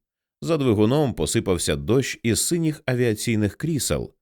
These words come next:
чимало з пристебнутими до них пасажирами. Слідом за кріслами надійшла черга величезного блискучого крила, котре ширяло, похитуючись, немов аркуш паперу на протязі.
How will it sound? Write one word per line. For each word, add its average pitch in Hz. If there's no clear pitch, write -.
чимало 196
з -
пристебнутими 131
до 85
них 85
пасажирами. 76
Слідом 101
за 87
кріслами 110
надійшла 98
черга 127
величезного 104
блискучого 90
крила, 87
котре 95
ширяло, 151
похитуючись, 110
немов 87
аркуш 107
паперу 107
на 87
протязі. 82